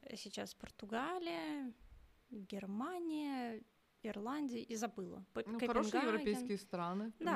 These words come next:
Speaker 2: принципе,
Speaker 1: ну,
Speaker 2: что?
Speaker 1: немного, конечно, но да. Ну, я так чувствую, что всё идёт к лучшему.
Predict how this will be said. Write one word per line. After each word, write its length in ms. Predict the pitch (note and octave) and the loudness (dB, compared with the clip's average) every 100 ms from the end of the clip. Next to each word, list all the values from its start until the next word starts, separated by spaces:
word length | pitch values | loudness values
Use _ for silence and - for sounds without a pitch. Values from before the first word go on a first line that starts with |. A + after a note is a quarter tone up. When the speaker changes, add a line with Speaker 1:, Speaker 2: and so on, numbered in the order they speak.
| G3+ | 4
Speaker 2:
принципе, 120 | - B3+ | 2 2
Speaker 1:
ну, 100 | G4 | 4
Speaker 2:
что? 80 | |
Speaker 1:
немного, 320 | E4 E4+ G#4+ D4 | 6 6 4 2
конечно, 540 | - G#3 F#3 F#3 - | 0 0 0 -2 -4
но 320 | G#3+ B3 D4 A#3+ | -2 0 0 -2
да. 180 | F3+ - | -4 -6
Ну, 300 | - D4 D4+ | 0 2 2
я 420 | - A#3 C#4+ F4+ F#4+ | 0 2 4 6 4
так 280 | D#4+ C4+ - - - - - | 2 0 -6 -20 -20 -20 -10
чувствую, 440 | - C#4 - A#3 | -6 -4 0 0
что 380 | A3 - G#3+ G3+ | 0 -2 -2 -2
всё 260 | - A3+ | -2 0
идёт 240 | A3 G3+ G3 | 0 -2 -6
к 80 | - | -8
лучшему. 500 | F#3+ - F#3+ F#3 | -8 -8 -10 -10